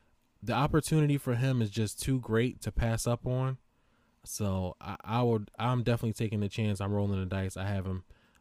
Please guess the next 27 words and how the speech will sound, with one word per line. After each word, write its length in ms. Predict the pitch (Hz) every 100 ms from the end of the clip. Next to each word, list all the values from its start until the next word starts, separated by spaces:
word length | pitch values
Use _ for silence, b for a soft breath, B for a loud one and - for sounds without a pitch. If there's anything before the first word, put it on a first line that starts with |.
| -
Um, 460 | 95 92 87 87 - _ _ _ _ _ _ _ _ _ _ _ _ _ -
I 140 | 120
definitely 300 | 110 113 110
have 200 | 107 101
him 160 | 101 95
on 100 | 98
a, 240 | - -
a, 40 |
quite 240 | - 113 104
a 20 |
few 180 | - 98
teams. 460 | - 104 101 98 b b b b b _ 101
Um, 240 | 95 87
so 380 | - 90 87 101 - _ _ _ _ _ _ _ _ -
it's 140 | 123
just, 340 | - 123 - - b b b _ _ - -
I'm, 300 | 135 147 - _
I 120 | 120
like 220 | 131 139 123 -
opportunity. 680 | 117 113 - 123 92 - - - _ _ _ _ _ _
You 100 | 107
know, 180 | 85 87
he's 220 | 117 123
gonna 160 | 113 117
have 240 | 110 110
the 100 | 101
most 380 | 98 113 117 -